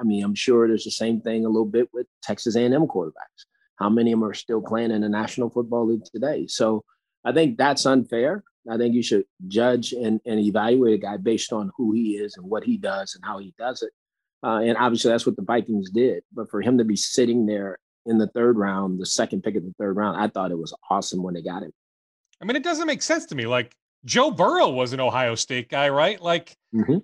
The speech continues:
Speaker 2: c-, can you explain those narratives, how those narratives
Speaker 1: <laughs>
Speaker 2: start? 'Cause they don't make sense to me.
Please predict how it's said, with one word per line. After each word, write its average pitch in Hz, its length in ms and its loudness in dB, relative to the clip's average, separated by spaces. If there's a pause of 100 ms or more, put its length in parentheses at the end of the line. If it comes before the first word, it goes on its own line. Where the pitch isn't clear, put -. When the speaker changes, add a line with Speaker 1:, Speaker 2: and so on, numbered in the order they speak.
(160)
Speaker 2:
c-, - 260 -20
can 175 200 -6
you 269 140 2
explain 262 500 0
those 254 240 2
narratives, 247 420 2
how 185 160 2
those 196 300 -2
narratives 202 500 0
Speaker 1:
<laughs> - 0 -
Speaker 2:
start? 233 240 -2
'Cause 170 140 -8
they 196 80 0
don't 302 160 2
make 294 160 -4
sense 320 300 -6
to 247 100 -10
me. 113 340 -6